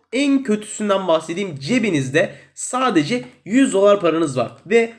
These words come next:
yumurtalarınızın hepsini aynı sepete koymak istemiyorsunuz. Yüz dolara on dolardan on tane coin'e bot kurabiliyorsunuz arkadaşlar. Bunu da nasıl yapıyorsunuz? On dolar on x, yani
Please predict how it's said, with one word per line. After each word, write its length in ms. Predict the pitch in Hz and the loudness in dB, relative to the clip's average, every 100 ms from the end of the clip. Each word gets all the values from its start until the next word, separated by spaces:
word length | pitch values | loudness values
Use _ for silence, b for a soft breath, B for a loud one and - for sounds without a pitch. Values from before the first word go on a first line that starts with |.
| - | -4
yumurtalarınızın 760 | 196 262 262 220 214 202 220 | 0 2 2 0 -2 -4 -2
hepsini 400 | 214 214 - 196 | -2 -2 -2 -4
aynı 360 | 196 165 185 175 | 0 2 2 0
sepete 320 | 160 143 147 | -4 -4 -4
koymak 460 | 190 143 156 143 143 | 0 0 0 -2 -8
istemiyorsunuz. 720 | 139 160 139 113 113 110 107 | -4 0 0 0 -4 -10 -8
Yüz 300 | 180 269 208 | -2 -2 0
dolara 320 | 151 139 233 B B - | 2 2 0 B B 2
on 220 | 202 277 | 6 6
dolardan 540 | 220 160 151 233 254 - _ _ | 6 4 4 0 -4 -10 _ _
on 260 | 233 294 277 | 6 6 6
tane 300 | 226 175 151 - | 2 0 0 2
coin'e 360 | 196 185 226 - _ | 4 4 0 -6 _
bot 300 | 151 208 208 - _ | 2 2 0 -12 _
kurabiliyorsunuz 720 | - 180 202 226 190 - 143 | 0 4 4 4 2 2 0
arkadaşlar. 680 | 139 135 135 135 135 233 233 135 | 0 2 2 0 0 -2 -2 -4
Bunu 260 | 160 254 | 0 2
da 100 | 233 | 2
nasıl 200 | 220 262 | 2 0
yapıyorsunuz? 460 | 240 147 135 220 254 B B - | -2 -2 -2 -4 -6 B B 2
On 280 | 254 277 196 | 4 4 4
dolar 260 | 208 262 - - | 2 0 -4 2
on 160 | 233 | 4
x, 280 | 165 - - | 4 0 -8
yani 360 | 156 233 220 | -2 0 2